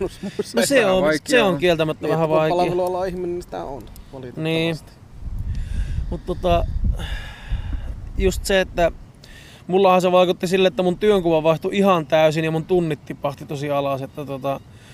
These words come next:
Speaker 2: kyllä mullakin kuukausitulot laski ja tosi moni vakkari jäi käymättä. Mulla on semmosia vakkareita, jotka käy kerran kuussa tai kerran kolmen viikon välein tai kahden viikon välein, että ne
Speaker 1: Mm.
Speaker 2: käy niinku jatkuvasti ne koirat hoidossa, että ne pysyy kondiksessa.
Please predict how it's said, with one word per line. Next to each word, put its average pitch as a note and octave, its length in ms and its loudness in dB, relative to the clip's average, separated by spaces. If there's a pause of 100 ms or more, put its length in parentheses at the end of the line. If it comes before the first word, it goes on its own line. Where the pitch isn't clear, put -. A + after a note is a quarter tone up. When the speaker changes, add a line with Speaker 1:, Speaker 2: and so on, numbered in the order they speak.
(140)
Speaker 2:
kyllä D#3 160 0
mullakin E3 280 2
kuukausitulot D3 500 -4
laski D3+ 300 -2
ja D3 80 0
tosi D#3 160 -2
moni E3+ 200 2
vakkari E3 380 0
jäi C#3 140 2
käymättä. D#3 500 2
Mulla D#3 140 -2
on D3+ 40 -2
semmosia D3+ 300 -2
vakkareita, D3 400 -2
jotka C#3 140 -4
käy C#3+ 120 2
kerran C#3 340 -2
kuussa C#3 240 -6
tai C3+ 240 -2 (640)
kerran D3 440 0 (480)
kolmen D3 340 -2
viikon C3+ 240 -4
välein C#3 340 -2
tai C3 100 -6
kahden C3+ 280 -4
viikon C3+ 260 -6
välein, C3 340 -6
että - 140 -10
ne C#3 80 -4
Speaker 1:
Mm. C3 40 -6
Speaker 2:
käy C3+ 140 -2
niinku C#3 140 -6
jatkuvasti D3 500 -4
ne F3+ 80 -4
koirat F#3 280 2 (260)
hoidossa, F3+ 360 0
että F3 180 -4
ne F3+ 60 -2
pysyy F#3+ 280 -6
kondiksessa. C#3 600 -8